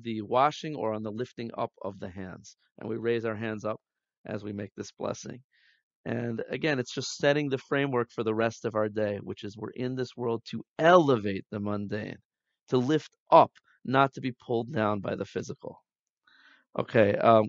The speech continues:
questions, why six times? The answer is, I have no idea. That's what the Talmud teaches us, that that's the way to remove this impure spirit. I'm sure there are deeper explanations for why specifically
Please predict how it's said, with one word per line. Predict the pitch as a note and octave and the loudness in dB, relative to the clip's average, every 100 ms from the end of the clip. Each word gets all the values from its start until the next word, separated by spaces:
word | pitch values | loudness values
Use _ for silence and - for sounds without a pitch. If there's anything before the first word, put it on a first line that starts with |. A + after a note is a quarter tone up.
| - | 0
questions, | - D3 C#3 - C3+ | 4 6 6 2 -2
why | A#2 C3+ C#3+ | 6 8 8
six | - E3 - | 6 -6 -4
times? | - D3+ D#3+ F#3 - _ _ _ _ - | 2 4 4 2 -6 _ _ _ _ -6
The | C3 B2+ | -2 2
answer | C3 C3 - C3 | 2 0 2 2
is, | - B2+ B2 A#2 A#2 A#2 - _ _ _ | 2 4 4 4 0 -4 -14 _ _ _
I | - A#2 | -2 0
have | A2+ A2 | 0 0
no | A2 G#2+ | -2 0
idea. | G#2 G#2 G2+ A2 C#3 F3 _ _ _ | -2 -4 -2 2 2 0 _ _ _
That's | - C3 C3 - | 0 2 2 -2
what | C3+ | -8
the | - | -8
Talmud | - B2 A2 G#2 | -2 -2 -2 -6
teaches | - B2+ - C#3 | -8 -8 -4 0
us, | D#3+ F#3 - | 2 0 -4
that | A2+ | -4
that's | C3 A#2+ - | 2 2 2
the | B2+ | 2
way | B2 | 2
to | A#2 | 2
remove | A2+ A#2+ B2+ B2+ B2 | -2 -4 -4 -4 -4
this | A#2 A#2 - | -4 -6 -6
impure | A#2+ A2+ - A2 G2+ | -6 -6 -6 -4 -4
spirit. | - - G#2 - - _ - _ - | -8 -10 -10 -10 -14 _ -20 _ -8
I'm | A#2+ | -6
sure | - C#3 C3+ | -2 2 4
there | A#2 - | 4 4
are | A2+ A2 G2 _ _ - | 4 4 2 _ _ -12
deeper | B2+ C#3+ C3+ A#2+ | -6 -4 -2 -2
explanations | A2 A#2 - A2 G#2+ A2 A2 G2+ | -2 -4 -6 -8 -6 -6 -6 -6
for | A2 | -6
why | G2+ A2+ A2 | 0 2 2
specifically | - G#2+ A#2 G#2+ A2 G#2 G#2 | -2 -10 -6 -6 -6 -8 -8